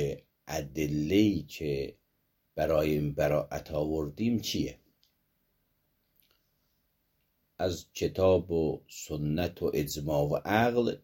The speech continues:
دلیل آوردیم در شبهات تحریمیه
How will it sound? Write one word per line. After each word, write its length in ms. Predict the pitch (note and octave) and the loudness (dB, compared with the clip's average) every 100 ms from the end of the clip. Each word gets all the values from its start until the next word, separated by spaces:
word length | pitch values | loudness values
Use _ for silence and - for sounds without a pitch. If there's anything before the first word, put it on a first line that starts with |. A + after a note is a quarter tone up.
| - | 2
دلیل 380 | F2 F#2 A#2 A#2+ | 4 6 4 8
آوردیم 720 | A#2 A#2 A#2 A2 A2+ A2+ A2+ | 6 6 2 0 -4 -2 0
در 160 | F2 D2+ | 2 0
شبهات 680 | - D#2 C#2+ D#2+ D#2 - | -2 -4 -2 2 2 2
تحریمیه 1300 | D2 - D2 C#2+ D2 C#2+ D2 D2+ F#2 A2+ F2+ C#2+ - | -4 -2 -4 -2 -2 -2 -2 2 4 6 6 2 -4